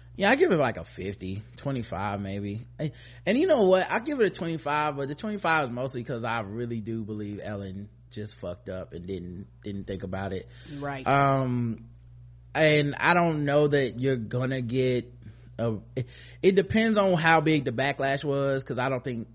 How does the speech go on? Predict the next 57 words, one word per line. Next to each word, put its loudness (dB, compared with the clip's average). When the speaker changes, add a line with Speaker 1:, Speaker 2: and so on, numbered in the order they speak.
Speaker 1:
y-, -8
you -4
were -4
gonna -4
get -6
a -6
huge -6
apology -4
for -8
that, -2
'cause -6
you're -4
gonna 0
have -2
a -4
lot -2
of -6
black -4
people -4
that -2
are -4
like, -4
"I -4
don't -4
care, -6
it's -8
funny," -8
or, -8
"I 0
don't -4
see -6
racism -6
in -6
it," -8
or, -2
you 4
know 6
what 4
I 4
mean? 4
And 0
that, 2
and -2
once 0
you -2
have 2
that 2
many -6
black -4
people 0
who 2
are 0
also -2
like, -2
"I'm, -4
I'm -6
woke, 2